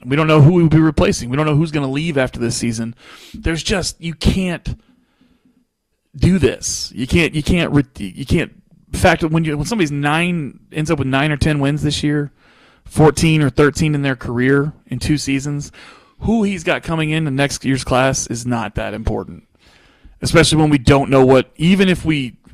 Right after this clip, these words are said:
when the decisions are being made, we might have some idea of some of the transfers that he could get,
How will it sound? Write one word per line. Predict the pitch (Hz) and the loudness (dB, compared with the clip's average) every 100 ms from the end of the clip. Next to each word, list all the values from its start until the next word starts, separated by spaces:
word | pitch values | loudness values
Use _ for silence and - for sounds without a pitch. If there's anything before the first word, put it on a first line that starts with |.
| - | -4
when | 147 160 | 2 4
the | 151 | 4
decisions | 127 185 190 165 | 2 2 2 2
are | |
being | 151 156 127 | 2 2 0
made, | 127 147 165 - - - - - _ | 0 -2 -4 -10 -20 -20 -20 -20 _
we | 156 | 2
might | 175 165 | 6 6
have | 160 | 4
some | - 156 | 2 2
idea | 139 131 135 127 | 2 2 4 4
of | 117 | 2
some | - 135 | -4 -6
of | 120 | -4
the | 113 | -4
transfers | 143 123 - 120 | -4 -4 -4 -4
that | 120 | -4
he | 117 | -4
could | 120 117 | -6 -4
get, | 120 - | -4 -6